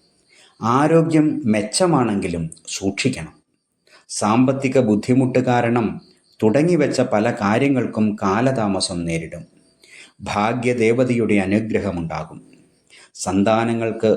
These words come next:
മേന്മയുള്ള തൊഴിൽ ലഭിക്കും. ദാമ്പത്യ ജീവിതം സന്തോഷകരമായി തീരും.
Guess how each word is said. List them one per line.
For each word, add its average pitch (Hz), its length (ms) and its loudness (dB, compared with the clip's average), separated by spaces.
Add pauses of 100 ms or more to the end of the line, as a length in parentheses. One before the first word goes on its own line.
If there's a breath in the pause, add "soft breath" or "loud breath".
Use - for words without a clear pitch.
മേന്മയുള്ള 101 720 0
തൊഴിൽ 92 420 0
ലഭിക്കും. 82 400 -6 (960 loud breath)
ദാമ്പത്യ 135 560 0
ജീവിതം 107 480 4 (100)
സന്തോഷകരമായി 90 1120 0
തീരും. 80 380 -10